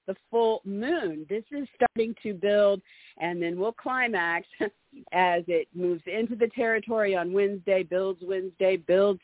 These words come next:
Thursday, and then climaxes late Thursday or early Friday. So for you guys, the focus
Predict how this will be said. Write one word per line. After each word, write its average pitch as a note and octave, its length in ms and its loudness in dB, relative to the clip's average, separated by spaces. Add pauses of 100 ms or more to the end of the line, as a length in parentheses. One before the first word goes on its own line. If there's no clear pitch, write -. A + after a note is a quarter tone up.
(120)
Thursday, F#3 720 2 (340)
and F3+ 200 4
then E3+ 140 4
climaxes D#3+ 800 4 (200)
late F3 380 6
Thursday F3 640 2
or D#3 320 -4
early F#3+ 400 -4 (160)
Friday. E3 600 0 (880)
So E3+ 520 4
for G3 120 -2
you G3+ 360 -6
guys, D#3 440 2 (100)
the F3+ 100 -2 (120)
focus B3 340 2